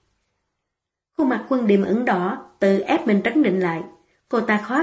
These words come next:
khăn bật ra một hơi. Dũng khí không dễ dàng gì mới tích lũy được,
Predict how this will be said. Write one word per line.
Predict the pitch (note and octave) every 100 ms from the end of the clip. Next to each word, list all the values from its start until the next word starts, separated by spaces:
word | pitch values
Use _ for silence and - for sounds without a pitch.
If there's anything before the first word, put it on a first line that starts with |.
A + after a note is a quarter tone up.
| E4
khăn | C#4 B3
bật | G3 F#3+
ra | A3
một | F#3
hơi. | - A3 G#3+ G#3 - _ _ _ _
Dũng | A3 A#3 C4
khí | D#4 F#4+ F#4+
không | C#4+ A3
dễ |
dàng | A3+ G#3+ G3 F3+
gì | G3+ F#3+
mới | G#3+ C#4
tích | F#4 E4
lũy | G#3
được, | A3+ G3+ F#3